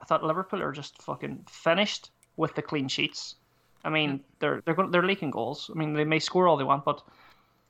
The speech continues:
Speaker 1: Robertson, the price of Robertson too. So I brought in Shaw, Luke Shaw.
Speaker 2: Yeah.
Speaker 1: Um, sh-, and, uh, that was my minus four. So Kane and Shaw, and that gives me one, two, three, four, five, six, seven,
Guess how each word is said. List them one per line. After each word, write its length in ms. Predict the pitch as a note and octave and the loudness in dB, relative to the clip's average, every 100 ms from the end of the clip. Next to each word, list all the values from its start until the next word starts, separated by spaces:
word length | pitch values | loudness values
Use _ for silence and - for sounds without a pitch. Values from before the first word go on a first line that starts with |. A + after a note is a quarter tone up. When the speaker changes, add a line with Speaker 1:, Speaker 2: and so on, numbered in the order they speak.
| _ _ _ _ - | _ _ _ _ 0
Speaker 1:
Robertson, 460 | D3+ D#3 - E3+ | 4 4 2 -6
the 60 | D3 | -6
price 280 | C#3+ D3+ D#3 | -2 -2 -2
of 60 | |
Robertson 340 | D3 C3 - D3 | -6 -6 -8 -12
too. 180 | D3 C#3+ | -10 -2
So 140 | D#3 | 2
I 120 | D3 | 2
brought 260 | D3+ E3 D#3+ | 6 4 4
in 100 | D3 | 0
Shaw, 500 | C#3 - D3 D#3 E3+ | -6 0 4 4 2
Luke 180 | E3+ - | -6 -8
Shaw. 340 | - D3 E3+ - _ _ _ _ - | -4 -2 -2 -6 _ _ _ _ -16
Speaker 2:
Yeah. 120 | C#3+ - _ _ _ E3+ | -14 -14 _ _ _ -4
Speaker 1:
Um, 300 | D#3 D3 C#3+ | 0 0 -2
sh-, 240 | - - - | -12 -8 0
and, 360 | D#3 D3 C#3+ | 0 0 -2
uh, 320 | D#3 D3+ E3 - | 2 2 2 -2
that 160 | F#3+ G3 | -2 -2
was 160 | G3+ | 0
my 100 | G3+ | 2
minus 320 | G3 G3+ G#3 - | 4 4 4 2
four. 300 | G#3+ A#3+ B3 | 4 4 4
So 160 | G3+ | -2
Kane 380 | G3 - G#3+ A3 | -4 0 2 2
and 160 | G#3+ E3+ | 0 -2
Shaw, 320 | - F3 E3+ | 4 8 8
and 140 | F#3+ F#3+ | 4 0
that 180 | F#3 | 0
gives 240 | F#3+ E3+ - | -2 -6 -4
me 180 | E3 D3+ | -6 -6
one, 280 | D#3+ F#3+ | -2 -2
two, 160 | F#3 D3+ | -2 -6
three, 220 | - D3+ | -4 -4
four, 160 | C#3+ C#3 | -4 0
five, 180 | C3+ C3+ | 0 0
six, 220 | F3 - | -6 -2
seven, 240 | F#3 F3 | 0 0